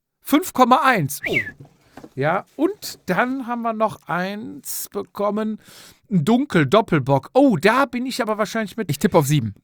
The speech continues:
Speaker 1: sieben Komma vier.
Speaker 2: Ja.
Speaker 1: Das ist dann eher was zum Abend. Und ganz herzlichen Dank, dieses ganze Kölner Gequatsche, Tino, ich kann es auch nicht mehr hören.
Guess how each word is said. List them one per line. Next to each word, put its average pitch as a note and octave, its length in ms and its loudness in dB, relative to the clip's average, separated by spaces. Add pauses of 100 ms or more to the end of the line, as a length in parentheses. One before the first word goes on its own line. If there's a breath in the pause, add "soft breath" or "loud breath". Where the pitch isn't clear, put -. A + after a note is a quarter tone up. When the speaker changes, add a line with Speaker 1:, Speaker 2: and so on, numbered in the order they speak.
(140)
Speaker 1:
sieben A#3 500 0
Komma A3+ 260 4
vier. G#3+ 480 -2
Speaker 2:
Ja. A#2 460 -4
Speaker 1:
Das - 260 -4
ist - 240 -8
dann G3 160 -2
eher F#3 260 -2
was F3 280 -4
zum F3 180 -8
Abend. F3 380 -2 (380 soft breath)
Und G#3 440 -2 (480 soft breath)
ganz A#3 320 2
herzlichen A3+ 500 -4
Dank, F3+ 240 0
dieses E3 180 -8
ganze F3 300 -4
Kölner B3 500 0
Gequatsche, F#3+ 840 -4
Tino, F3+ 260 -4
ich D#3 140 -6
kann F#3 140 0
es F3+ 120 -4
auch E3+ 120 -2
nicht F3 100 -2
mehr D#3+ 160 0
hören. D#3 260 0